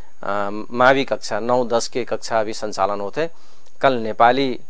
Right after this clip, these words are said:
विषय के पढ़ाई बाबा है, आज अंग्रेजी के हुई है। ऐसे,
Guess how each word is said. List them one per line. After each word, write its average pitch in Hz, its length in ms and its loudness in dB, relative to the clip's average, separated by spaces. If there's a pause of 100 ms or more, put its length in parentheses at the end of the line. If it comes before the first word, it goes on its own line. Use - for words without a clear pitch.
विषय 113 260 -2
के 110 140 -2
पढ़ाई 107 280 0
बाबा 113 240 4
है, 170 220 0 (320)
आज 135 200 4
अंग्रेजी 110 460 -4
के 92 100 -6
हुई 90 220 -6
है। - 220 -8 (360)
ऐसे, 156 460 4